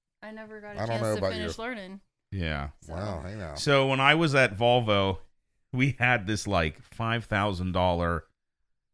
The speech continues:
Speaker 3: something or other, real cheap car, because they, they have a, uh, uh, over at that dealership, they have, like, an, like, an outlet
Speaker 2: It's a
Speaker 3: where it's
Speaker 2: budget lot.
Speaker 3: Yeah, where it's, like, twelve grand and less, okay?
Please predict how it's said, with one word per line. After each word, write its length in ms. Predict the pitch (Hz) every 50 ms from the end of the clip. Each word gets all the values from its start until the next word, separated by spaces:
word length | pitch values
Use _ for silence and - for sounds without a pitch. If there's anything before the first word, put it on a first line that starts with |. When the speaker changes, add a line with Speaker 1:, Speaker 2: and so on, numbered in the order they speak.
| _ _ _ _
Speaker 3:
something 560 | - - - - 107 104 90 - 104 92 87
or 160 | 85 78 80 78
other, 360 | 76 73 73 76 78 73 76 - _ _ -
real 280 | 110 120 139 139 135
cheap 320 | 135 - - 120 113 95 -
car, 280 | - - 98 92 90 -
because 400 | 147 139 135 131 135 147 139 113
they, 220 | 120 135 139 135 -
they 240 | 110 117 127 123
have 320 | 117 107 113 107 107 101 98
a, 220 | 90 87 80 78 76
uh, 220 | 73 69 69 67 - - - _ _ _ _ _ _ _ _ _ _ _ _ _ -
uh, 60 | 104
over 240 | - 127 123 120 120 -
at 120 | 120 110
that 160 | - 139 131 107
dealership, 440 | 135 127 120 107 - 117 107 -
they 140 | - 110 104
have, 220 | 95 107 101 98 92
like, 220 | 98 90 85 -
an, 140 | 92 80 78 - -
like, 140 | 92 85 92
an 80 | 85 -
outlet 540 | 87 98 95 - 80 82 76 - - - - - - - - - - -
Speaker 2:
It's 60 | 117 127
a 20 |
Speaker 3:
where 80 | 104 98
it's 160 | 131 131 113 110
Speaker 2:
budget 120 | 104 78
lot. 260 | 87 87 82 73 - - -
Speaker 3:
Yeah, 320 | 120 135 127 117 101 80 87
where 140 | 117 113 110
it's, 140 | - - 131
like, 260 | 110 98 - - _
twelve 500 | - - 127 123 120 120 117 101 101 90
grand 300 | 110 104 101 98 95 92
and 140 | 85 78 82
less, 380 | 76 67 60 - - - - - - _ 82 82
okay? 280 | 82 90 82 76 76